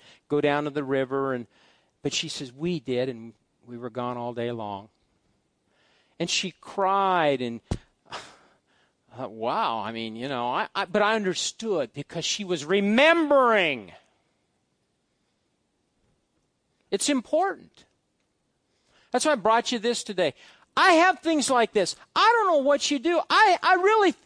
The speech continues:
some of you, your generation, you could give, uh, could give a flip about your past. And that's sad.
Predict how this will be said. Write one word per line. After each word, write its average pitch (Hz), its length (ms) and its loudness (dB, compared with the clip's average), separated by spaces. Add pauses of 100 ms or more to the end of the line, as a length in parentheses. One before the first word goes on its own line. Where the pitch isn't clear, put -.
(180)
some 440 320 2
of 440 80 4
you, 320 200 4
your 247 260 -2
generation, 285 800 2
you 311 100 0
could 202 340 -6
give, 247 460 2 (840)
uh, 170 100 -2 (100)
could 247 180 -4
give 233 160 0
a 208 80 0
flip 220 380 0
about 131 340 0 (320)
your 139 100 -6
past. - 680 -6
And 220 120 0
that's 339 220 0
sad. 190 520 -2